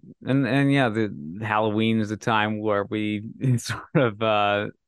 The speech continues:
acknowledge that sensibility,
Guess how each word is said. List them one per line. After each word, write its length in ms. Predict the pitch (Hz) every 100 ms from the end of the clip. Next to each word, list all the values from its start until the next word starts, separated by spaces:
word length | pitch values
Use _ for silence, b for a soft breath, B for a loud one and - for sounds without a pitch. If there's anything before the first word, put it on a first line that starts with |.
| _ _
acknowledge 1200 | 113 107 - 71 - 123 117 117 113 113 101 107 -
that 300 | 104 104 -
sensibility, 880 | 107 98 98 95 95 92 95 95